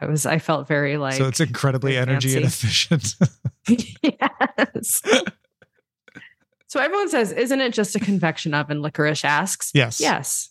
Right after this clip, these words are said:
Speaker 2: Yes, it is. It's a
Speaker 1: Yes.
Speaker 2: specialty convection oven. There's nothing
Speaker 1: It's a
Speaker 2: wrong with that.
Speaker 1: small,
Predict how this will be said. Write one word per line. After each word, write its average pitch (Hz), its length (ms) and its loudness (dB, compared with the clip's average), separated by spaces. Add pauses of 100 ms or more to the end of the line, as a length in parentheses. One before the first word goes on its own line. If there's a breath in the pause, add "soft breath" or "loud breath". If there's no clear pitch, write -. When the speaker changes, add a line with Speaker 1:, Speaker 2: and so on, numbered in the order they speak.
Speaker 2:
Yes, 127 220 -2
it 131 80 2
is. 110 180 -2
It's 143 240 -2
a 143 40 0
Speaker 1:
Yes. 131 60 0
Speaker 2:
specialty 143 580 0
convection 117 540 -2
oven. - 320 -12 (180)
There's 123 120 0
nothing 156 240 2
Speaker 1:
It's - 20 0
a - 20 2
Speaker 2:
wrong 127 100 2
with 107 80 -2
that. 101 140 -6
Speaker 1:
small, 233 600 -2